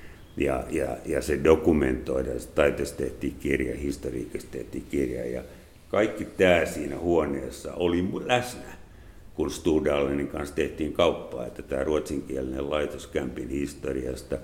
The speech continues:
koko tän taidekokoelmankin, ja hän tutustui niihin kaikkiin. Ja ehkä siinä yhteydessä, niinku, tajusi,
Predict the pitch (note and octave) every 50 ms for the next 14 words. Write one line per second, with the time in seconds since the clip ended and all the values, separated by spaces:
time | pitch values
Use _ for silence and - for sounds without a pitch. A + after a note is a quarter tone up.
0 | - - - - - - D2+ C#2+ - D#2 C2+ - C2+ B1+ B1 - - D#2 C#2+ C#2
1 | C2 C2 - - C2+ B1+ - - C2 B1+ B1 B1 A#1+ B1 B1 - - D2+ - -
2 | - - - - D#2+ D#2+ F#2+ G2 F#2+ - - B2+ B2+ - G#2+ F#2 - - - D2
3 | C2 C2 C2 C2 C#2 C#2+ D2 - - F2+ D#2 D2+ C2 - - - - - - -
4 | - - - - - - - - - - - - - - - - - D#2 D2+ D2
5 | - - - F#2 E2+ E2+ - - - E2+ - - G#2+ G2+ G#2 G2+ F#2 E2+ D#2+ E2+
6 | F#2+ G2 F#2 F#2 - - D2 C2+ C2 C2 B1 - - C2 B1 B1+ B1+ B1+ C#2 D#2+
7 | - - - F#2+ F2+ F2 F2+ F2 E2 D#2 - - - C2+ - -